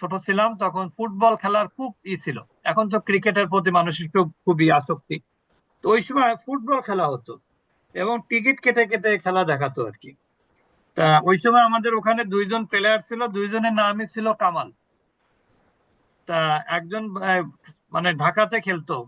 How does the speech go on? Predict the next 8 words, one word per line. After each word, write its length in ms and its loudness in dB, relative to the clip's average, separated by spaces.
কেন-, 240 -2
মানে 220 2
বড় 160 6
টিমে 200 2
খেলতো 300 -2
আর 160 0
কি। 80 -8
তা 80 0